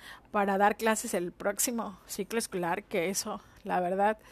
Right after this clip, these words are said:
me llena un poco de alegría, por no decir mucha, bastante,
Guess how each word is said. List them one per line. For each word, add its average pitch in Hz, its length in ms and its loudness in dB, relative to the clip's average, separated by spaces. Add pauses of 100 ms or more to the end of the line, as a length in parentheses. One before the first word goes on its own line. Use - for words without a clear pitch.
(340)
me 202 160 -2
llena 220 220 4
un 226 80 0
poco 220 260 2
de 233 60 10
alegría, 220 640 4 (580)
por 190 180 -2
no 214 120 0
decir 226 340 4
mucha, 226 480 6 (1500)
bastante, 220 840 10